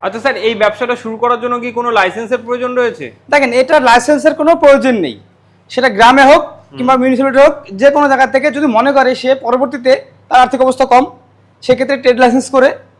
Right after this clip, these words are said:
Speaker 2: সে ব্যাংকের সঙ্গে যোগাযোগ করলে, ব্যাংকের সঙ্গে লিঙ্কের ব্যাপার তার, সে যোগাযোগ করলে সে লোন পেতে পারে। এই ক্ষেত্রে others কোনো ক্ষেত্রে লাইসেন্সের প্রয়োজন নেই।
Speaker 1: আচ্ছা, আচ্ছা। তো প্রোডাকশন তো নয় সে করলো আপনাদের সঙ্গে মেশিন নিয়ে, কিন্তু মার্কেটে সেল করবে কোথায়?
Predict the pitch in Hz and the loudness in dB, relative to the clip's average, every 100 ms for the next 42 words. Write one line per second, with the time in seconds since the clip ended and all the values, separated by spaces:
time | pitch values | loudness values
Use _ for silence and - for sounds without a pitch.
0 | _ - 220 220 240 247 247 240 247 247 | _ -10 -4 -2 -2 -4 -2 0 0 -2
1 | 262 208 240 269 285 339 254 240 240 208 | -8 -2 -2 -2 -4 -4 -4 -4 -4 -4
2 | 202 - 226 - _ _ _ _ 233 240 | -4 -4 -6 -6 _ _ _ _ -4 -2
3 | 247 262 339 370 294 226 226 233 220 214 | -2 -2 -4 -4 -4 -4 -6 -8 -8 -2
4 | 247 - 269 330 277 247 - 147 - _ | -2 -2 -2 0 2 0 0 -12 -14 _
5 | - 190 302 311 269 285 269 269 339 220 | -2 0 2 0 0 2 0 -2 0 0
6 | 202 240 262 202 180 175 156 113 95 _ | 0 -6 -6 -4 -2 -4 -6 -8 -14 _
7 | 131 123 - 113 - 110 _ _ _ 180 | -14 -12 -12 -16 -16 -20 _ _ _ -8
8 | 185 185 - _ _ _ _ _ 220 240 | -4 -4 -8 _ _ _ _ _ -4 -4
9 | 247 269 254 262 254 247 233 208 214 196 | -6 -8 -6 -4 -4 -4 -2 -2 -2 -4
10 | 196 180 208 185 156 190 175 175 196 208 | -6 -10 -10 -6 -6 -6 -10 -10 -10 -6
11 | 190 190 220 220 233 240 226 185 143 127 | -6 -6 -10 -4 -4 -2 -4 -4 -8 -10
12 | 110 | -14